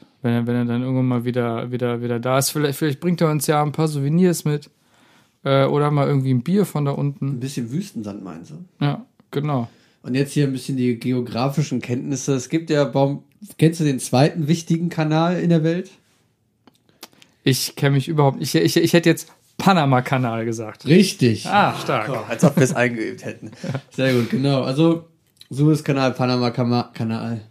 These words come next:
Speaker 2: Damit ihr mal ein bisschen was lernt, sind so die
Speaker 1: Ja.
Speaker 2: wichtigsten Kanäle, die wir haben.
Speaker 1: Damit er nicht dumm stirbt, wie mein Physiklehrer mal gesagt hat.
Speaker 2: Damit
Speaker 1: hat.
Speaker 2: ihr nicht dumm sterbt, ja. Aber macht ja, macht ja einfach Sinn, ne? So kontinentally, so schmale Kanäle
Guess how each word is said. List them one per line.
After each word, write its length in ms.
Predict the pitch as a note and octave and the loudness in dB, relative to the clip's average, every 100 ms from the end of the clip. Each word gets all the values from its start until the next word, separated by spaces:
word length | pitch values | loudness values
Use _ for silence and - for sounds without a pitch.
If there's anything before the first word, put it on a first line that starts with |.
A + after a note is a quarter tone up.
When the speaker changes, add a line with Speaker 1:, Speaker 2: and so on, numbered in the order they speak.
| _ _ | _ _
Speaker 2:
Damit 280 | A2 A#2+ D3 | -4 -2 0
ihr 140 | B2+ | 0
mal 180 | A#2+ A#2+ | 2 0
ein 140 | A2+ | -2
bisschen 240 | A#2 - B2+ | -2 2 4
was 180 | G#2+ A2+ | 4 2
lernt, 360 | A2+ A2+ A2+ | 0 0 -2
sind 140 | - A#2 | -6 -6
so 100 | A#2 | -4
die 160 | A#2+ | -2
Speaker 1:
Ja. 120 | B2+ | 0
Speaker 2:
wichtigsten 400 | C3+ B2+ A#2+ A#2+ | -2 -2 -8 -10
Kanäle, 300 | G#2+ A2 A2+ | -6 -4 -4
die 140 | A2 G#2 | -4 -6
wir 140 | F#2+ | -8
haben. 240 | F#2+ G2 G2+ G2 | -10 -10 -10 -8
Speaker 1:
Damit 220 | - B2+ C#3 | 0 2 4
er 60 | |
nicht 180 | C#3 - | 2 2
dumm 140 | C#3+ | 0
stirbt, 440 | C3+ - C3 C#3 - | 0 2 4 2 0
wie 80 | C#3 | 0
mein 180 | C3 | 0
Physiklehrer 500 | C3 C3+ C3 C3+ C3+ | 0 -4 -2 -2 -2
mal 140 | B2+ B2+ | -2 -2
gesagt 320 | B2 B2+ - | -4 -8 -6
hat. 120 | B2 - _ | -10 -10 _
Speaker 2:
Damit 180 | - B2+ | -12 -8
Speaker 1:
hat. 240 | A#2 - | -8 -10
Speaker 2:
ihr 60 | G2+ | -16
nicht 300 | G2 - - | -16 -18 -18
dumm 80 | - | -18
sterbt, 320 | - - - _ _ - | -18 -20 -20 _ _ -20
ja. 80 | - - _ - | -20 -20 _ -4
Aber 160 | A#2 | -2
macht 240 | C3+ G3 - | 0 0 2
ja, 220 | D3 B2 | 2 0
macht 200 | C3+ - | -10 -6
ja 100 | C#3 | -4
einfach 360 | D3 C#3 A2 G#2+ | -4 -4 -4 -4
Sinn, 260 | A#2+ G3 | -6 -6
ne? 140 | B2 A2+ | -6 -6
So 240 | A2 G#2+ | -6 -6
kontinentally, 720 | - C3+ D3+ C#3 C3 B2 B2+ | 0 2 2 0 -2 -4 -6
so 200 | A#2 A#2 | -4 -8
schmale 400 | - A#2+ A#2 B2 | -6 -4 -4 -4
Kanäle 640 | B2 G#2+ G#2+ A2+ C3 C#3+ | -6 -8 -6 -4 -4 -6